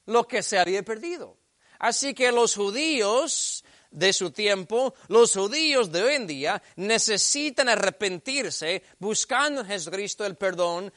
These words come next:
de pecados y jamás decir, "Bueno, Abraham es nuestro padre, estamos bien con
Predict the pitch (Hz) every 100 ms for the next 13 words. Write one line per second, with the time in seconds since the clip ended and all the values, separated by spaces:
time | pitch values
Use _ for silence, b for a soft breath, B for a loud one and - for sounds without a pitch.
0 | - 151 170 175 185 _ - 220 220 214
1 | 214 185 202 233 226 277 349 269 175 180
2 | 196 233 285 320 226 170 B 190 233 220
3 | 285 359 320 247 175 214 196 - 165 151
4 | 190 175 151 139 B - 151 - 202 170
5 | 147 123 170 170 143 131 117 _ - 139
6 | 127 117